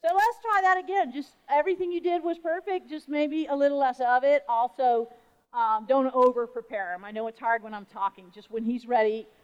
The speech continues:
step right into the canter. Nice. Oops, he got his hind end lead mixed up a little bit. Did you see that? And he knew, he knew right away he had his hind feet mixed up, and so he tried to fix 'em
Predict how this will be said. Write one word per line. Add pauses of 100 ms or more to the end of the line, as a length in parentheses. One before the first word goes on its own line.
(220)
step
right
into
the
canter. (2500)
Nice. (600)
Oops,
he
got
his
hind
end
lead
mixed
up
a
little
bit.
Did
you
see
that? (360)
And
he
knew, (480)
he
knew
right
away
he
had
his
hind
feet
mixed
up, (280)
and
so
he
tried
to
fix
'em